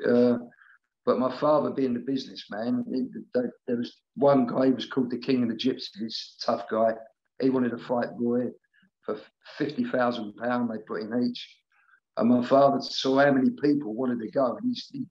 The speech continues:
he went, <laughs> he said, "Well, I'll tell you what, I'm gonna get a great big circus tent.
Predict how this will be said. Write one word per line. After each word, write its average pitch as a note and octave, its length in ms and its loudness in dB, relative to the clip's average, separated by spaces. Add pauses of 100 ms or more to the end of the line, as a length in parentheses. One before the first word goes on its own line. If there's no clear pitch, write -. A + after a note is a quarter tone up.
(100)
he C3 100 -6
went, C3 180 0 (420)
<laughs> - 440 -6
he C#3 100 8
said, C#3 220 4
"Well, C3+ 100 6
I'll C3+ 120 4
tell - 180 4
you C3 100 4
what, - 220 2 (400)
I'm - 100 4
gonna C3+ 220 6
get C3 160 4
a A#2+ 60 2
great E3 340 2
big - 180 2
circus A#2+ 540 0
tent. - 320 -4